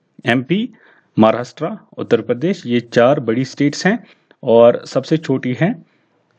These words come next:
that is गोवा और उससे, अ, उसके बाद सेकंड नंबर पे है सिक्किम। ओके, then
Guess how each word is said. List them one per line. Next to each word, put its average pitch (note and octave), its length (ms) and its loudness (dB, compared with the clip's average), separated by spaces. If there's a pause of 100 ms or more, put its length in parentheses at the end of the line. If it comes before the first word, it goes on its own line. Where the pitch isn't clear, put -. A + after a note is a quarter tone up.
that A2 260 2
is F3 60 -10
गोवा B2+ 420 -2 (140)
और G#2+ 240 -2
उससे, - 380 0
अ, A#2+ 440 -2
उसके - 260 -2
बाद A#2+ 160 6
सेकंड C3 300 0
नंबर B2 200 0
पे A#2 140 -2
है A3+ 300 -4 (140)
सिक्किम। - 380 -6 (600)
ओके, - 240 0 (1080)
then D#3+ 400 2